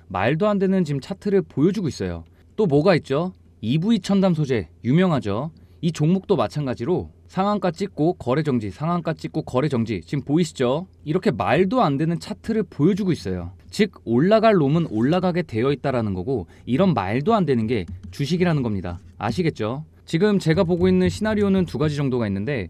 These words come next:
매매 거래 정지가 안 되게 되면 더 올라가기 때문에 우리 구독자분들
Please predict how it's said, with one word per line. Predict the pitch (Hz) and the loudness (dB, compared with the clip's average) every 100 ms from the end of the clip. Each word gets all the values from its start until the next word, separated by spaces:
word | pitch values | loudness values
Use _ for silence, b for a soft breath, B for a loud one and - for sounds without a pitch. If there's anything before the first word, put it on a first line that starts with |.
| - | -8
매매 | 95 127 196 | -2 0 0
거래 | 160 131 151 | 0 0 0
정지가 | 165 117 120 120 110 135 | 0 0 -2 0 -2 -2
안 | - 92 127 | -6 -6 0
되게 | 208 202 | 2 2
되면 | 120 120 110 87 b b | 0 -2 -4 -8 b b
더 | - 196 110 | 0 0 2
올라가기 | 120 160 214 214 185 | 2 4 4 2 0
때문에 | 135 110 120 92 B B | 0 0 0 -2 B B
우리 | 151 | -2
구독자분들 | 165 156 170 180 147 139 107 | -2 -2 -4 -2 -4 -2 -4